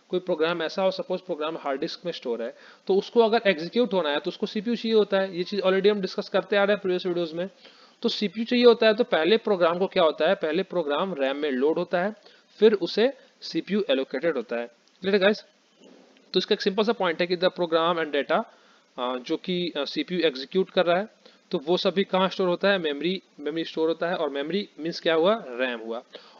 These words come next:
और ये volatile in nature होता है। अभी हमने discuss किया कि power off होने में डेटा lost हो जाता है। इसका मतलब क्या होता है कि जो, जो RAM होता है वो क्या होता है, volatile in nature।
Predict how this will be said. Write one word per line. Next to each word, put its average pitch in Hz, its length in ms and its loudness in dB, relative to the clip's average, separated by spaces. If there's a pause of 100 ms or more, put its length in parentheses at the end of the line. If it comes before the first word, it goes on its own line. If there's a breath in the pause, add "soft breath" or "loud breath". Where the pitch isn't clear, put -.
और 190 160 6
ये 185 260 6
volatile 196 760 4
in 180 120 -2
nature 160 240 0
होता 135 200 -2
है। 135 60 -4
अभी 156 160 -2
हमने 196 140 -2
discuss 185 300 -4
किया 190 200 2
कि 190 120 -2
power 165 340 2
off 165 160 0
होने 170 100 -4
में 165 80 -8
डेटा 151 180 0
lost 139 260 0
हो 156 40 -4
जाता 139 240 -2
है। 196 120 -2 (380 loud breath)
इसका 226 240 0
मतलब 208 240 0
क्या 175 140 2
होता 143 200 2
है 147 60 -4
कि 180 120 -6
जो, 143 320 -10
जो 143 140 -2
RAM 143 300 0
होता 160 260 -4
है 135 80 0
वो 143 140 -2
क्या 147 180 -4
होता 127 240 -4
है, 190 220 -6 (640 soft breath)
volatile 147 960 0 (100)
in 131 240 -12
nature। 123 380 -10